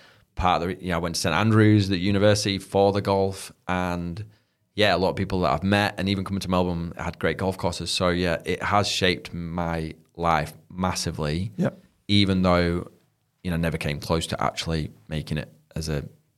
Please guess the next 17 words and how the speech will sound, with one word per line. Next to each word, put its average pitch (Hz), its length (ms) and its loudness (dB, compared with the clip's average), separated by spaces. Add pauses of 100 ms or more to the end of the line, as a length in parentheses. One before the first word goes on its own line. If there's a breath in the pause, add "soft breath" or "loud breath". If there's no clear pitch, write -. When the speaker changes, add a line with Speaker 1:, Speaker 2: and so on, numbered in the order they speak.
(160)
Speaker 1:
as 78 100 -2
a 82 60 0
career, - 380 2 (180)
you 80 100 -2
know, 60 120 -2
or 76 140 0
anything - 220 -6
like - 100 -10
that. - 180 -6
But 117 140 4
yeah, 110 220 2
for, 101 340 0
for 98 180 -4
a 98 60 0
year 101 220 2
or 101 40 2
two, 98 400 -2